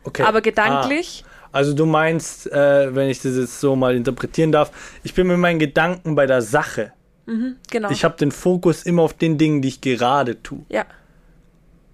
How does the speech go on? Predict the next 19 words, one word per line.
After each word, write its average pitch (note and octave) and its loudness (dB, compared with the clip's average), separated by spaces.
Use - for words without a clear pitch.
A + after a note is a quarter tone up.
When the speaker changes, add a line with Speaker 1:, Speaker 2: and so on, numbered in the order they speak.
Speaker 1:
Also C3+ 0
ich C#3 -6
bin D#3 0
nicht D3 -4
jetzt, C#3 -2
während C3 0
ich - -14
hier C#3 -2
mit B2+ -6
dir D3 0
rede, C#3 0
schon B2+ -4
nachher C#3 2
beim C3 2
Burger C#3 4
King, C#3+ -2
beim A#2+ 0
Veggie-Dreh. C#3 2
Speaker 2:
<laughs> - -12